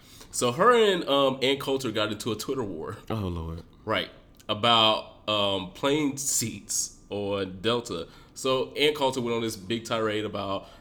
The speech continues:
Speaker 1: Delta selling her seat to somebody else 'cause she was late to the gate and almost missed the flight. So the, um, airline gave her seat to someone else, and she
Speaker 2: Mm-hmm.
Speaker 1: still got on the flight,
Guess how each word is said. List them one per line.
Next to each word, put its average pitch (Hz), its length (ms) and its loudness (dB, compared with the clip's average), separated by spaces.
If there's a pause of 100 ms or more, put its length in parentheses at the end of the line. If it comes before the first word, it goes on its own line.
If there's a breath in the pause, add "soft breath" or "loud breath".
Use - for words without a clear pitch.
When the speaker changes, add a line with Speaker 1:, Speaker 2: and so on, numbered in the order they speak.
(140 loud breath)
Speaker 1:
Delta 117 460 2
selling 107 320 2
her 110 140 0
seat 107 200 -6
to 107 60 -10
somebody 101 320 0
else 98 120 -4
'cause 98 140 -6
she 117 100 -6
was 110 220 -6
late 104 280 -2 (140)
to 120 100 -2
the 113 80 -4
gate 101 400 -2 (240 loud breath)
and 101 160 -4
almost 104 380 0
missed 98 220 -4
the 104 60 -6
flight. 85 320 -6 (260 soft breath)
So 98 220 -6
the, 90 360 -4
um, 87 360 -4 (560)
airline 131 340 4
gave 113 240 2
her 104 120 -2
seat 113 320 -6
to 107 80 -8
someone 98 360 -4
else, 104 280 0
and - 80 -6
she 101 80 0
Speaker 2:
Mm-hmm. 98 300 -2 (100)
Speaker 1:
still 254 260 -2
got 165 160 4
on 127 100 2
the 117 60 -8
flight, 135 280 0